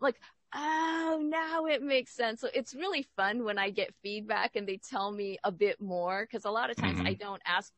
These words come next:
Speaker 1: a whole lot of questions ahead of time, and it's really their name and their picture, and I usually go off of that. And sometimes I'll be like, "Oh, they have a certain health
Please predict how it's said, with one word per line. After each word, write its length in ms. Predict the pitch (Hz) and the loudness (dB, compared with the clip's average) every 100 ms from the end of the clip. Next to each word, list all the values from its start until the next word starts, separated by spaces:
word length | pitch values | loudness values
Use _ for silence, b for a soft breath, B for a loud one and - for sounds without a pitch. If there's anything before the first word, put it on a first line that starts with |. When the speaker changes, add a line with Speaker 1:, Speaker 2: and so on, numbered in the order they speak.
| _ _ | _ _
Speaker 1:
a 60 | 214 | -4
whole 180 | 196 180 | -2 0
lot 140 | 156 | -2
of 80 | 175 | -2
questions 480 | - 208 - 175 170 | 0 0 -2 -6 -4
ahead 280 | 196 214 | -2 -2
of 100 | 233 | -2
time, 320 | 226 160 156 160 | -2 -2 0 -2
and 100 | 156 | -6
it's 200 | 170 190 | -6 -6
really 200 | 196 180 | -4 0
their 160 | 170 | -2
name 260 | 170 170 185 | 0 -4 -4
and 100 | 170 | -6
their 120 | 160 | -8
picture, 480 | - 233 233 - 175 | -4 -4 -4 -4 -2
and 80 | 160 | -2
I 60 | |
usually 300 | 165 175 185 | -6 -8 -12
go 120 | 170 170 | -4 0
off 180 | 170 190 | 0 -2
of 80 | |
that. 160 | 175 156 | -6 -6
And 80 | - | -6
sometimes 400 | - 539 494 370 | -8 -4 -4 -2
I'll 100 | 247 | 0
be 80 | 226 | 2
like, 180 | 214 - B B | 2 -2 B B
"Oh, 180 | - 240 | 0 2
they 160 | 220 220 | 2 0
have 160 | 202 | 0
a 80 | 190 | -2
certain 360 | 190 - 185 190 | -8 -8 -8 -8
health 240 | 247 254 | -4 -6